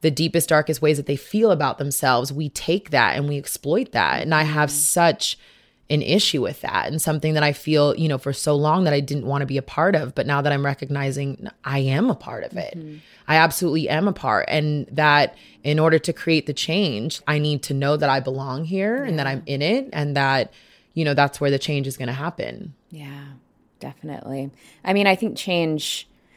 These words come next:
Speaker 2: the most impactful change always comes from the inside,
Speaker 1: Mm-hmm.
Speaker 2: right? Where things are truly happening.
Speaker 1: Mm-hmm.
Speaker 2: I think sometimes trying to change things from the outside is like you're moving against,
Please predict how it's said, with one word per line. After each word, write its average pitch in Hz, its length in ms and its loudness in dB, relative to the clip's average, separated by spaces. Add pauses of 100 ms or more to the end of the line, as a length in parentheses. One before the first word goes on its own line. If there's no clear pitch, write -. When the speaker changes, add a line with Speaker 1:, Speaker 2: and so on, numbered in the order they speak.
(120)
Speaker 2:
the 202 60 2
most 220 440 8
impactful 185 480 2
change 147 280 0
always 139 320 4
comes 123 320 -6
from - 220 -8
the - 160 -8
inside, - 640 -4
Speaker 1:
Mm-hmm. 147 380 -2
Speaker 2:
right? 139 420 4
Where 147 460 4
things 131 440 0
are 139 120 0
truly 131 420 -2
happening. 175 640 0
Speaker 1:
Mm-hmm. 151 420 -4
Speaker 2:
I 156 40 4
think 156 240 0
sometimes 147 600 -2
trying 139 280 -2
to 135 80 -2
change 131 300 -6
things 135 220 -6
from 135 140 -6
the 127 140 -2
outside 151 640 2
is - 160 -6
like 127 500 -2 (640)
you're 147 180 -2
moving 147 400 0
against, 131 720 -2